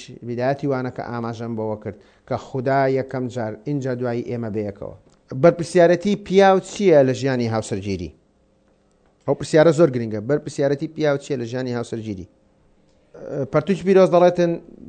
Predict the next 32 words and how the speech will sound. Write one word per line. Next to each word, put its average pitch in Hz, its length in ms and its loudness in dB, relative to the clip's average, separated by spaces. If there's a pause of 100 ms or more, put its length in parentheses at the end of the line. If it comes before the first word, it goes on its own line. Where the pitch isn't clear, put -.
چ - 80 -14 (280)
پیاو، 165 400 6
چ 160 180 -8
ئافرەت 151 520 0
خودا 160 320 2
دەسەڵاتی 160 640 -2
داوە، 120 340 2 (400)
هەیبەتی 147 480 4
داوە، 123 320 2 (120)
قودرەتی 147 400 2
داوە 127 340 2
بە 131 160 0
پیاو 170 380 4
و 160 120 4
بە 151 140 2
ئافرەت 131 360 0
لە 113 100 -2
ژیانی 131 300 -4
هاوسەرگیریە؟ 113 580 -6
ئە، - 580 -8 (400)
ئەویش 160 340 4 (140)
ئەوەیە 151 400 8 (400)
کە 143 160 6 (180)
ئەو، 165 160 6 (220)
ئە، 139 120 0 (200)
قودرەتە 143 520 2
کە 139 140 2
داوێتی، 139 480 2 (400)
ئە، 135 100 4 (100)
ئەو 156 160 6
دەسەڵاتە 143 500 2
کە 139 120 -2